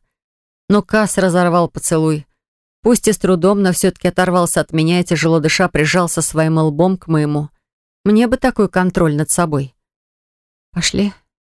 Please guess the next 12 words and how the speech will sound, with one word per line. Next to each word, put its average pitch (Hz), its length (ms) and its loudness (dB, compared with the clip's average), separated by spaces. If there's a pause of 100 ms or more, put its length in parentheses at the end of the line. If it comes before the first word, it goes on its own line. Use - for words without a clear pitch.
выдохнула 175 520 0
я, 185 240 2
взяв 160 260 -4
себя 165 280 0
в 156 40 -2
руки. 147 340 -6 (360)
В - 20 -20
конце 175 260 -2
концов, 202 420 -2
в - 40 -20
комнате 196 420 0
нам 175 280 0